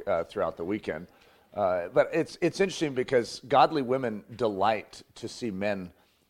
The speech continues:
rise up to be men. And I, I came out with a, a book called The Bravehearted Gospel quite a few years ago. Uh, it was way before Ellerslie started. It was a very controversial book,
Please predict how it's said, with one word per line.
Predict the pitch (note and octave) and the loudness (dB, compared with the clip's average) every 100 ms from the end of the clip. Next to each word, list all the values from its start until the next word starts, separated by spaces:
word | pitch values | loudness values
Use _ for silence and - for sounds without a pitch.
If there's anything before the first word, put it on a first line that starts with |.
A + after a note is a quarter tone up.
| _ | _
rise | G2 G2 F#2+ | 2 2 2
up | G#2 - | -2 -4
to | D#2+ | -8
be | D2 | -8
men. | E2 C#2+ - - - | -6 -8 -10 -18 -8
And | F#2+ E2+ - | -6 -6 -4
I, | A2 A2+ | -2 0
I | A#2 | 0
came | A2+ C#3 A2 | -2 -2 -2
out | G2+ | -2
with | G2+ G2+ | -2 -2
a, | F#2+ E2 - - _ _ | 0 0 -2 -18 _ _
a | - | -6
book | G2 A#2+ | 2 0
called | - A2+ | 2 0
The | F2+ | 0
Bravehearted | G#2 B2 A2 G2 | 0 0 0 -2
Gospel | D#2 F2+ G2 E2+ D#2+ | 0 0 0 -6 -10
quite | - D#3 | 2 4
a | C#3+ | 4
few | A2+ | 0
years | G2 G2+ F#2 | -2 -2 -2
ago. | E2 D2+ D2 | -4 -4 -4
Uh, | - D2+ D#2+ C2+ - D#2+ D#2+ | -6 -4 -6 -10 -16 -18 -12
it | G#2+ | -8
was | G2 F2+ - - - _ _ | -8 -8 -14 -18 -20 _ _
way | B2+ | 0
before | B2+ A#2+ G#2+ | 2 0 2
Ellerslie | G#2 G#2 F#2+ G2 | 2 2 -2 -6
started. | - G2 F#2 F#2+ | -2 0 0 -2
It | F#2 | -4
was | G#2+ | -4
a | G2 | -4
very | G#2+ G#2+ | -2 -2
controversial | - G#2 G2 G2 G2 - G2 | 0 -2 -4 -6 -6 -4 -4
book, | E2+ F2 F#2 | -2 0 -2